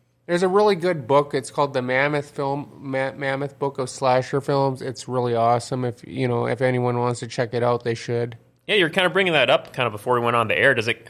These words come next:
Speaker 2: how far back does it go, and how far, uh, when was it published?
Speaker 1: It was, it's, like, more seventies and eighties, nineties stuff, thousand, two thousands.
Speaker 2: Okay, kinda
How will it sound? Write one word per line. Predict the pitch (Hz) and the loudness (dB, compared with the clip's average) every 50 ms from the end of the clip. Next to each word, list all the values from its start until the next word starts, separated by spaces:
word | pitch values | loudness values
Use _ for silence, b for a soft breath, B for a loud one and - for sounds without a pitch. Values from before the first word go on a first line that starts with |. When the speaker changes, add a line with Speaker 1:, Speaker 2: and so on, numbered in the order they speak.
| - - - | -20 -18 -16
Speaker 2:
how | - - - 165 165 170 | -14 -2 2 2 2 4
far | 170 - 151 147 151 151 143 | 4 6 6 6 6 4 2
back | 127 123 135 127 135 - - | 2 2 4 4 4 2 0
does | - 123 113 | -4 -4 -4
it | 113 | 0
go, | 101 120 123 127 | 2 4 4 4
and | 120 110 | 4 4
how | 120 117 117 | 4 2 2
far, | 117 - 120 117 117 113 117 - - | 4 4 4 4 4 2 0 0 2
uh, | 110 113 107 107 | 4 4 4 4
when | 101 107 117 123 127 | 2 2 0 0 2
was | 123 120 107 | 2 0 0
it | 110 92 | -2 -2
published? | - 120 143 143 107 - - - - - - 120 - - - | 0 0 0 0 -2 -4 -6 -10 -16 -18 -18 -18 -18 -16 -16
Speaker 1:
It | - - - | -12 -6 -2
was, | 151 156 156 160 | 0 0 0 0
it's, | 151 170 165 160 | 0 -4 -4 -2
like, | 185 175 160 151 | -2 -2 -2 -2
more | 156 156 160 160 160 151 | 0 0 0 2 0 0
seventies | 143 - - - - - - 156 147 143 151 151 147 139 135 123 120 | -2 -6 -10 -14 -12 -4 -2 0 0 0 -2 -4 -4 -6 -8 -8 -10
and | 131 127 | -10 -10
eighties, | 127 127 127 127 131 131 131 131 127 120 | -8 -6 -6 -6 -6 -8 -8 -8 -8 -8
nineties | 123 123 123 123 127 127 123 123 123 123 120 | -6 -6 -4 -4 -6 -8 -10 -10 -10 -10 -12
stuff, | - - - - 131 131 127 127 - - _ - | -12 -14 -10 -6 -4 -4 -4 -6 -8 -14 _ -12
thousand, | - 123 117 120 123 123 120 120 - | -6 -4 -4 -2 -4 -6 -8 -14 -14
two | - 135 123 | -14 -10 -6
thousands. | 123 127 120 120 123 120 123 127 127 131 131 - - _ _ - | -4 -2 -2 -2 -4 -6 -8 -10 -10 -12 -14 -16 -20 _ _ -6
Speaker 2:
Okay, | - - - 110 104 104 | -6 -2 0 0 0 0
kinda | - 113 110 | 2 2 2